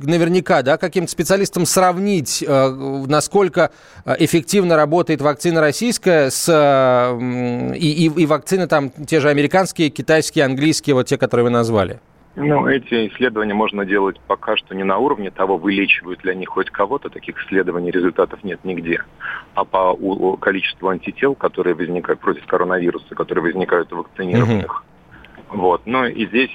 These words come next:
Speaker 2: э, на очень ограниченной выборке, надо понимать, что наши исследования проводились на очень ограниченной выборке. Кажется, э, после того, как наконец была опубликована статья в международном журнале «Ланцет» по российским испытаниям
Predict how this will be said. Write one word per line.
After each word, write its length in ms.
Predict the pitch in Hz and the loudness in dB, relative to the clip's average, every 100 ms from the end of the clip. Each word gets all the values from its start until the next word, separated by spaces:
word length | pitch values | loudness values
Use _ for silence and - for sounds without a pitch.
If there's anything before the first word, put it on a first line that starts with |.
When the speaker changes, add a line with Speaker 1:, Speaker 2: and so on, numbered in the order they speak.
| - | -4
Speaker 2:
э, 240 | 92 95 - | 0 0 -2
на 180 | 104 - | -6 -4
очень 340 | 131 120 - 95 | -4 -2 -4 -4
ограниченной 560 | 92 98 98 - 95 | -2 -2 -4 -6 -4
выборке, 400 | 95 143 - - | -2 -2 -2 -6
надо 180 | 87 87 | -6 -4
понимать, 360 | - 92 90 90 | -6 -4 -2 -4
что 180 | - 92 | -4 -2
наши 240 | 92 90 | -2 -2
исследования 440 | 82 95 82 90 | -2 2 2 0
проводились 460 | 82 90 87 87 73 | -4 -2 -2 -4 -4
на 120 | 92 | -2
очень 260 | 92 - 92 | -2 -2 -6
ограниченной 500 | 87 90 85 - 90 | -4 -4 -4 -6 -2
выборке. 480 | 85 80 - - - - - - - | 0 0 -4 -8 -10 -14 -20 -20 -8
Кажется, 760 | - 120 107 - - 85 85 - | -2 -2 -2 -6 0 2 2 0
э, 220 | 98 82 - | -2 -2 -2
после 240 | 92 90 | -2 -2
того, 240 | 95 95 | -2 -2
как 160 | 85 - | -2 -6
наконец 320 | 85 92 90 | -4 -2 0
была 240 | 82 87 87 | 2 2 0
опубликована 680 | - 87 90 95 87 90 - | -2 -8 -4 -2 -2 -8 -10
статья 420 | 95 92 - 90 | -8 -6 -2 -2
в 60 | 80 | -2
международном 540 | 85 90 90 87 85 | -4 -2 -2 -4 -4
журнале 360 | 87 90 90 87 | -4 -2 0 0
«Ланцет» 400 | 87 104 - - | 0 -2 -8 -8
по 120 | - | -2
российским 520 | 87 80 - - 87 | -2 -2 -6 -14 -14
испытаниям 560 | 82 - - 87 82 85 | -14 -10 -6 -4 -4 -8